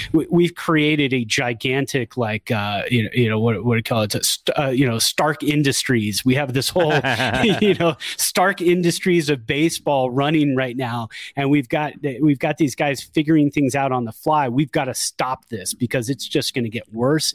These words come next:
Speaker 1: and worse and worse."
Speaker 2: Yeah, and this is something we'll probably be talking about,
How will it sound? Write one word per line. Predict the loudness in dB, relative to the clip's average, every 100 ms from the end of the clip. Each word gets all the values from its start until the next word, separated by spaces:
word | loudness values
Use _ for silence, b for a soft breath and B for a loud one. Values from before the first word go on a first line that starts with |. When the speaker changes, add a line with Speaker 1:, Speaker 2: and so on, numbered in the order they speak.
| -6
Speaker 1:
and | -6 -4
worse | -4 -2 -4 -6
and | -12 -12
worse." | -14 -6 -6 -6 _ _ _
Speaker 2:
Yeah, | -2 -2 -4 0
and | 0
this | 2
is | 0 0
something | 0 0 0
we'll | 0
probably | 0 0 0 -2
be | -2
talking | -4 -4 -4
about, | -2 -2 -2